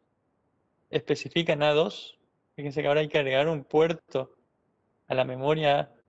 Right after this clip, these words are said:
principal y un puerto de lectura,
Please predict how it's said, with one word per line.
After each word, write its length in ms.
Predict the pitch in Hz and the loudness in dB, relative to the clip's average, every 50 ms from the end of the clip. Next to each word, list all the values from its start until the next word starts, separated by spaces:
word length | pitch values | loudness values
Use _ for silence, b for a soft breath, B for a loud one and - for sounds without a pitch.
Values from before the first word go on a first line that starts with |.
| _ _ _ _ _ | _ _ _ _ _
principal 680 | - 135 135 131 - 139 131 - 156 165 190 220 226 _ _ _ _ _ _ _ _ _ _ _ _ _ _ _ _ _ - | -6 -6 -6 -6 -6 -6 -2 0 0 0 0 -2 -10 _ _ _ _ _ _ _ _ _ _ _ _ _ _ _ _ _ -10
y 60 | - | -8
un 60 | 139 | -8
puerto 460 | 127 - _ - - 156 156 151 - 151 | -8 -10 _ 0 0 0 2 2 2 0
de 60 | 143 | 2
lectura, 540 | 139 135 117 - - 151 165 190 208 226 | 0 -2 -4 -6 -8 -6 -4 -4 -4 -6